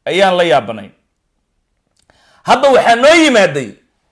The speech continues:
nin ay dhahaan Ra'iisul Wasaare Xamse Cabdi Barre.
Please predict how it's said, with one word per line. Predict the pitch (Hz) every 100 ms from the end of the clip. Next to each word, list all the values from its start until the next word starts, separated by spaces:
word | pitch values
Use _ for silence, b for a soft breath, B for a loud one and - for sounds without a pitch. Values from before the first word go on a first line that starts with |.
| _ _ _
nin | 190 294
ay | 285 240 220
dhahaan | 214 269 254
Ra'iisul | 220 214 190 214
Wasaare | 202 147 226 247 196
Xamse | 196 - -
Cabdi | 202 160
Barre. | 123 120